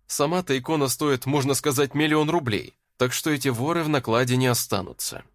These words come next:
Вот только где оперуполномоченному Василию Кукушкину теперь их искать,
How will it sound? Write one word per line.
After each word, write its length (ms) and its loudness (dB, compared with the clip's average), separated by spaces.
Вот 260 -2
только 300 -2
где 240 -2
оперуполномоченному 1040 0
Василию 460 0
Кукушкину 720 -4
теперь 340 -2
их 140 -4
искать, 500 -2